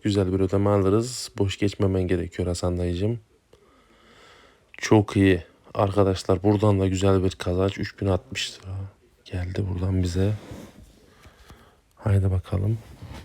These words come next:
<sighs> Nefesleri tuttuk arkadaşlar. Gelecek kazancı bekliyoruz.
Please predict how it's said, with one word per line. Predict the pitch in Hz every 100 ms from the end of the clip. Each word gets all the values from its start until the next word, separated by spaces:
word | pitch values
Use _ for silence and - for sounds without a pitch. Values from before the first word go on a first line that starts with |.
| - - - - - - - - - - - - - - - - - - - - - - - - - - _ - - - - - - - -
<sighs> | - - - - - - - - - - - 113
Nefesleri | 107 113 - 113 104
tuttuk | 113 - 107
arkadaşlar. | 107 101 104 101 - 113
Gelecek | 110 104 107 -
kazancı | 113 107 104 104
bekliyoruz. | 104 - 101 101 - - -